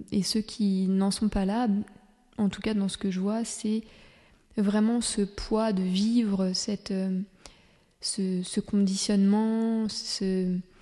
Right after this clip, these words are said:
cette, euh, cette imposition, cette soumission, mais pas soumission, euh, euh, dans l'abandon de soi-même, euh, au divin ou à plus grand que soi, mais vraiment une soumission à des,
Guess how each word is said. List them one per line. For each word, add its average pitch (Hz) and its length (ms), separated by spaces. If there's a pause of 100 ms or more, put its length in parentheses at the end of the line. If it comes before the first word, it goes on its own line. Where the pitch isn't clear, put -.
(300)
cette, - 400
euh, 180 400
cette 202 260
imposition, 202 800
cette 220 260
soumission, 220 540
mais 202 240
pas 220 220
soumission, 214 560 (240)
euh, 185 200 (600)
euh, 185 260 (140)
dans 196 260
l'abandon 190 460
de 190 80
soi-même, 202 480
euh, 180 360
au 208 120
divin 190 420
ou 190 140
à 185 40
plus 196 160
grand 196 180
que 202 120
soi, 226 260
mais 196 160
vraiment 202 300
une 202 120
soumission 208 600
à 196 140
des, 185 260